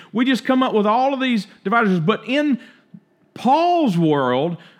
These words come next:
all you had was Jews and Gentiles, people who weren't Jews. Now, I want to share something with you. When I look around the room today, here's the reality. I know all of you. I know a little bit about most of your backgrounds.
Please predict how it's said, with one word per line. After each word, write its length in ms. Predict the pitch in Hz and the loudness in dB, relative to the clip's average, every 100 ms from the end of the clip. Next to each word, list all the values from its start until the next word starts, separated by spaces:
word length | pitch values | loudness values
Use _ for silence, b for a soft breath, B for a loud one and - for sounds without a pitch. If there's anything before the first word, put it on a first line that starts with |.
| B | B
all 260 | 196 269 | 0 2
you 160 | 294 302 | 4 4
had 460 | 247 202 190 196 190 | 2 2 0 0 0
was 260 | 214 180 | 0 0
Jews 600 | 135 196 226 269 285 240 - _ | 0 0 2 2 -2 -4 -14 _
and 180 | 214 220 | -2 2
Gentiles, 800 | 214 240 196 196 135 85 - - - | 2 2 2 0 -2 -6 -14 -20 -4
people 220 | 190 196 | -2 0
who 140 | 185 214 | 2 0
weren't 400 | 185 226 226 135 | 0 0 -2 -4
Jews. 560 | 139 165 95 82 - _ b b | 0 0 0 -6 -20 _ b b
Now, 140 | 156 160 | -4 -2
I 160 | 180 | 0
want 160 | 220 240 | -2 -2
to 60 | |
share 240 | 220 233 214 | -2 -2 -2
something 360 | 180 160 139 139 | -2 -4 -4 -4
with 140 | 127 | -4
you. 100 | 85 - B B | -6 -18 B B
When 160 | 143 147 | -4 0
I 120 | 185 | 0
look 220 | 233 247 | 0 0
around 360 | 247 233 247 247 | -2 -2 -2 -2
the 60 | |
room 300 | 247 254 233 | -2 -2 -2
today, 440 | 151 120 117 117 139 | -2 -4 -2 -2 0
here's 340 | 156 220 226 | 0 0 -2
the 140 | 180 208 | -2 -2
reality. 800 | 208 208 202 202 156 113 98 - b b b | -2 -2 0 0 -2 -4 -6 -12 b b b
I 100 | 139 | -2
know 380 | 143 160 190 202 | 0 0 0 0
all 260 | 202 208 | 0 0
of 200 | 208 220 | -2 -2
you. 180 | 233 240 - _ _ _ _ _ - | -4 -6 -10 _ _ _ _ _ -4
I 80 | |
know 300 | 147 160 175 | -2 0 0
a 20 | 160 | 0
little 300 | 156 208 214 | 0 0 2
bit 160 | 226 | 0
about 260 | 220 208 196 | 0 0 0
most 300 | 190 208 202 | 0 -2 -2
of 80 | 208 | -2
your 100 | 202 | -2
backgrounds. 680 | 170 202 202 202 214 226 | 0 -2 -2 -4 -2 -2